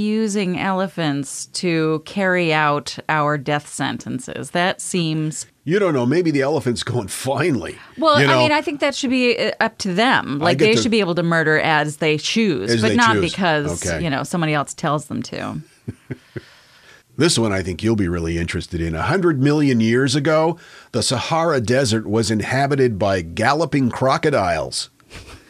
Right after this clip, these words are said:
Speaker 1: What?
Speaker 2: Yeah. In two thousand nine, fossil hunters found the remains of crocodiles that had large land-going legs that they estimate were capable of galloping as fast as a, as a horse.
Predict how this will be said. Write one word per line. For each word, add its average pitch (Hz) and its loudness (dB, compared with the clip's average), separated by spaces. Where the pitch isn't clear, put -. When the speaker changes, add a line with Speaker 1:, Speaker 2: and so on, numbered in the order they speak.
Speaker 1:
What? - -6
Speaker 2:
Yeah. 214 2
In 135 2
two 214 4
thousand 202 2
nine, 190 2
fossil 185 0
hunters 127 0
found 170 0
the 135 4
remains 127 2
of 101 -6
crocodiles 113 0
that 104 -2
had 101 -2
large 147 2
land-going 127 0
legs 117 0
that 104 -2
they 117 0
estimate 123 0
were 104 -4
capable 110 -2
of 101 -4
galloping 139 2
as 113 0
fast 123 -4
as 101 -2
a, 92 -2
as 95 -2
a 90 -4
horse. - -6